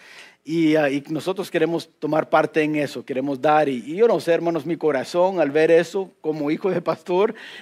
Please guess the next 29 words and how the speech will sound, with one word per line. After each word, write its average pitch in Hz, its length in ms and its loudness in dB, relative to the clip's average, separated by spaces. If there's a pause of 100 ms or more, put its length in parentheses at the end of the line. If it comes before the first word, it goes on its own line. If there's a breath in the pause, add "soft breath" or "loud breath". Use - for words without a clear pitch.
este, 147 380 0
tercera 185 480 2
generación, 175 640 2
mi 143 80 -4
abuelo 139 340 0
fue 156 200 -2
pastor, 160 420 -2
mi 139 120 -8
papá 127 360 -2
es 151 60 -2
pastor, 160 500 -2 (380 loud breath)
ah, 151 360 2
y, 139 460 -4
y 131 60 -4
yo 139 120 -2
soy 135 180 -4
tercera 170 440 2
generación, 151 720 -2
yo 139 100 -4
tengo 156 180 -6
un 156 80 -6
corazón 147 520 -2
para, 135 320 0
para 143 320 0
ellos. 180 240 -2
Yo, 151 80 -8
yo 180 180 -6
quisiera 151 320 -2
ver 147 240 -2